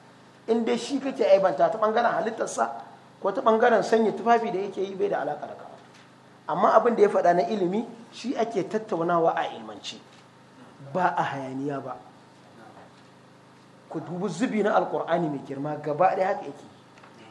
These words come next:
Ka dubi zubi na tattauna da Annabi sallallahu ta'ala alaihi wasallam. Amma mu a nan gaskiya an siyasantar da abin. An si-, ka san siyasa ko? Siyasantar da shi aka yi. Ya zama na alamar mu ita ce kaza, su ma alamar su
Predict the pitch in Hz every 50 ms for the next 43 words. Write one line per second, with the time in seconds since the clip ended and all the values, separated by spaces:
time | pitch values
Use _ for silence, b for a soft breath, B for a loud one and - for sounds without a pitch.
0 | B B - - 135 135 160 160 180 190 185 185 226 196 180 175 165 185 180 -
1 | 226 - - 190 175 175 165 165 139 139 147 165 160 143 - 170 147 143 131 131
2 | 131 131 131 - 127 123 131 127 127 123 - - - - - 92 101 - - -
3 | B B B B B B 147 156 170 202 220 226 254 - 214 196 185 175 160 156
4 | 214 208 - - 220 214 208 214 214 220 214 220 214 - - 208 220 214 214 220
5 | 220 233 220 208 - 226 180 180 151 143 135 147 139 - - - - - - -
6 | - - - - - - - - - - - - - - 196 208 220 214 - -
7 | - 220 - - - - 208 214 254 - 269 277 - 247 226 233 240 - 233 -
8 | - 453 - - - - - - - - - - - - - 185 190 196 196 196
9 | 196 - 190 - - 190 165 156 135 - - 147 143 - - - - - - -
10 | - - - - - - - - - - - - - - - 147 156 170 175 175
11 | 175 170 143 151 151 156 175 185 196 185 170 156 - 160 - 202 190 - 170 143
12 | 147 147 156 175 214 208 - 196 190 196 220 196 165 160 185 196 202 185 - -
13 | 208 214